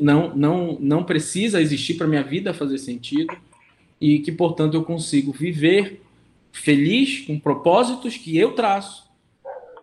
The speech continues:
e eu consigo estabelecer o que é justo, o que é errado, o que é certo a partir de construções culturais, sociais, de racionalidade, sem necessitar me apegar a uma religião ou a Deus,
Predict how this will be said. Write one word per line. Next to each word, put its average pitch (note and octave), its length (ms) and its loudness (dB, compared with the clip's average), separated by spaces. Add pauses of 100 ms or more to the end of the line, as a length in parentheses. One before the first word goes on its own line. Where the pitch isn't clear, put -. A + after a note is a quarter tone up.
(540)
e C#3 60 -2
eu D#3 100 0
consigo F3 380 -8
estabelecer D#3+ 600 -4
o C3+ 60 -4
que C#3 120 -10
é B2+ 60 -8
justo, E3+ 380 -6
o - 20 -16
que D3+ 100 -8
é C3 40 -4
errado, D3+ 260 -4
o D3 40 -10
que C#3 100 -10
é B2 40 -8
certo C3 300 -10
a - 20 -14
partir B2+ 500 -10 (280)
de B2+ 80 -18
construções C3+ 800 -8
culturais, C#3 560 -2
sociais, C3+ 720 -4 (240)
de A#2+ 100 -12
racionalidade, B2 960 -2 (680)
sem E3+ 260 0
necessitar D#3+ 680 -2
me C#3+ 80 -2
apegar C3 520 -4
a C#3 60 -8
uma B2 220 -6
religião B2+ 560 -6
ou C3 400 -8
a B2 180 -6
Deus, B2 580 -6